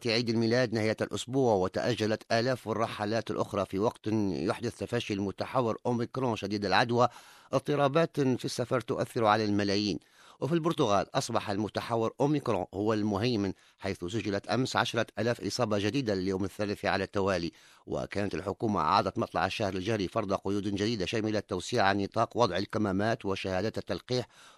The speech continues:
واختبارات الكشف عن الإصابة، كما قررت تمديد العطلة المدرسية وإلزامية العمل عن بعد خلال الأسبوع الأول من شهر يناير المقبل. الشيخ محمد بن زايد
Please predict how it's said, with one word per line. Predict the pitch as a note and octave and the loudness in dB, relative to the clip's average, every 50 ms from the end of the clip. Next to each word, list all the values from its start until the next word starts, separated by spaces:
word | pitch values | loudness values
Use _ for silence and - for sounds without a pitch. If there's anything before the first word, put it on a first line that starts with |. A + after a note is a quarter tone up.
| - | -2
واختبارات | - A#2 B2+ - - C#3+ C#3 B2+ B2 C3+ C#3+ - B2+ | -2 0 0 0 -2 -2 2 2 2 2 2 0 -2
الكشف | A2 - D3+ C#3+ - - | -2 0 -2 -2 2 2
عن | G3+ A3 - | 2 2 2
الإصابة، | G#2 - - A#2+ - - C#3 A2+ G2 | 0 -2 -4 -4 -2 -2 0 0 0
كما | - - G#2 G2 G2 | 0 2 2 2 2
قررت | - - - B2+ B2 A2+ B2 A#2+ - | 0 0 0 2 4 4 2 2 0
تمديد | G#2 G2 G2 A2+ A#2 A2+ | -2 -2 0 -2 0 0
العطلة | G#2 F#2 F#2+ A2+ - A#2 A2 | 2 2 2 0 0 0 0
المدرسية | G#2 G2+ G2 G#2 G#2 G2+ G2 F#2+ F#2+ - - B2+ A2+ G2 | 0 0 -2 -2 -2 -2 -2 -4 -4 -4 -4 -2 0 0
وإلزامية | F#2+ F#2 F#2 A#1 A#1 F#2+ F2+ F#2+ G2+ F#2+ G#2+ G#2+ F#2+ - F#2+ | 0 0 -2 -2 -4 -6 -4 -4 -2 0 0 -2 0 -2 4
العمل | F2+ E2+ G#2 A2+ A2 G#2+ G2 | 6 8 8 8 6 4 2
عن | F2+ G2 G2+ G2 | 0 0 -2 2
بعد | G#2+ B2 A#2 G#2+ G2+ - - - - - - - _ _ - | 4 6 6 6 4 2 -8 -20 -20 -20 -20 -20 _ _ 0
خلال | C3+ C3+ D3 D3 C#3 C3 | 2 4 6 6 6 4
الأسبوع | G#2 - - C3+ C3 A2+ G#2 | 4 0 -2 -2 0 2 2
الأول | G#2 - - A#2 B2+ A#2+ A#2 A#2+ G#2+ | 2 2 2 2 4 4 4 4 4
من | G#2+ G#2 G2+ | 2 2 2
شهر | - - A2+ G2+ F#2+ F#2 | 0 2 2 2 2 2
يناير | G2+ F#2+ F#2 F#2 F2+ F#2 E2+ E2+ E2 D2+ - _ - | 2 0 0 0 0 0 -2 -2 -4 -4 -6 _ 2
المقبل. | C3+ C3 A2 F#2 - _ - C#2 - - _ _ _ _ _ _ - - - - - - - - - - - | 2 4 4 0 -2 _ -10 -10 -10 -12 _ _ _ _ _ _ -20 -20 -20 -20 -20 -20 -20 -20 -20 -2 0
الشيخ | E3 D#3 - G#3 G3+ F#3+ D#3+ | 0 2 4 2 2 4 2
محمد | C#3 B2 D3+ C#3+ D#3 D3 B2 | 2 2 2 0 0 0 0
بن | B2 B2+ | 0 0
زايد | A#2 A#2+ C#3+ C#3 D3+ C#3+ | 2 2 4 4 2 2